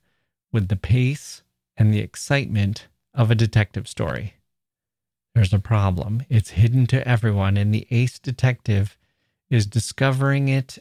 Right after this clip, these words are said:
as we watch, finding some clues, developing theories, finding more clues, getting closer. Maybe we're just a step behind, trying to keep up.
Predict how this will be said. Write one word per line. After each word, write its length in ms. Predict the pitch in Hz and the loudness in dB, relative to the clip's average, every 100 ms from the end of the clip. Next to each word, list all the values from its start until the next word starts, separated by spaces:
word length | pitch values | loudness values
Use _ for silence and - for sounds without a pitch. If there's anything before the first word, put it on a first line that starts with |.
| - | -4
as 380 | 113 107 107 107 | 0 2 0 0
we 180 | 110 107 | 2 2
watch, 480 | 104 90 90 - | 2 0 -2 -8
finding 400 | - 104 107 113 | -4 0 2 0
some 220 | 120 135 127 | -2 -4 -4
clues, 520 | - 127 127 123 120 | 0 0 2 0 -2
developing 560 | 113 101 107 120 139 | -2 0 0 -2 -6
theories, 880 | 123 _ - 131 127 127 123 127 - _ _ _ _ _ _ _ | -8 _ -6 -2 0 0 0 -2 -6 _ _ _ _ _ _ _
finding 460 | - 110 113 131 | 0 2 4 2
more 260 | 135 131 131 | 2 2 0
clues, 340 | - 135 123 | -2 -2 -2
getting 300 | - 120 127 | 0 -2 0
closer. 580 | 123 143 139 131 131 127 | -2 -2 -2 -2 -2 0
Maybe 340 | 127 120 127 135 | 0 -2 -2 -2
we're 220 | 127 120 | -2 -2
just 460 | 113 151 156 - | -4 -4 -4 -4
a 100 | - | -8
step 460 | 113 - - 156 _ | -10 -10 -8 -8 _
behind, 580 | 143 127 143 135 143 147 _ _ _ _ _ | -4 0 0 0 -2 -4 _ _ _ _ _
trying 300 | - 117 123 | 0 2 2
to 80 | 139 | 0
keep 280 | 131 156 139 | -4 -4 -2
up. 260 | 135 135 | -2 -4